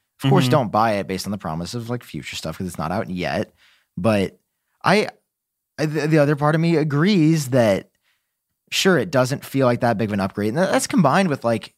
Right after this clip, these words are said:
Speaker 1: I don't know, the colors are just kinda whack this
Speaker 2: The colors
Speaker 1: year.
Speaker 2: are meh, yeah.
Speaker 1: Um,
Speaker 2: The,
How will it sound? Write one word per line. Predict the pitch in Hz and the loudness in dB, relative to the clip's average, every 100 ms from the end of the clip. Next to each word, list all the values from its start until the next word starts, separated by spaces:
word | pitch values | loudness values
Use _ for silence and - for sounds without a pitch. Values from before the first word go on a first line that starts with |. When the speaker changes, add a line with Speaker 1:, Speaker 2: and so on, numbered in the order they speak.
| - | -6
Speaker 1:
I | 180 | -2
don't | 214 | 0
know, | 226 | 0
the | 135 | 0
colors | - - 170 214 226 | -4 0 2 2 2
are | |
just | 196 208 | 0 0
kinda | - 220 | 2 2
whack | 165 135 185 190 | 2 2 0 -2
this | 185 151 | -8 -6
Speaker 2:
The | 170 | 0
colors | 156 147 143 | 2 2 0
Speaker 1:
year. | 117 | -4
Speaker 2:
are | |
meh, | 101 90 92 _ - | -6 -10 -14 _ -14
yeah. | 104 87 95 _ _ _ _ _ _ _ - | -12 -12 -14 _ _ _ _ _ _ _ -4
Speaker 1:
Um, | 127 123 110 98 85 80 80 101 _ _ _ _ _ _ _ | 0 0 0 0 -2 -6 -10 -14 _ _ _ _ _ _ _
Speaker 2:
The, | 165 | -2